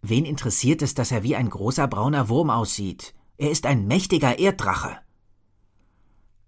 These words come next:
"Ich bin froh, dass ihr zufrieden seid, Majestät",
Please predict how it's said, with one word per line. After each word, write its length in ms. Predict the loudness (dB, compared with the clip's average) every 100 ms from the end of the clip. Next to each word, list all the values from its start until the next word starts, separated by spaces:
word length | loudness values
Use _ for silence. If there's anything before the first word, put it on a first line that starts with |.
| -18 -4 -2
"Ich 140 | 6
bin 120 | 8
froh, 360 | 8 6 6 8
dass 220 | 6 4
ihr 160 | 4 4
zufrieden 580 | 4 2 0 -2 -2
seid, 560 | -2 0 -2 -4 -10 -10 -6
Majestät", 880 | -6 -4 -4 -4 -6 -8 -12 -14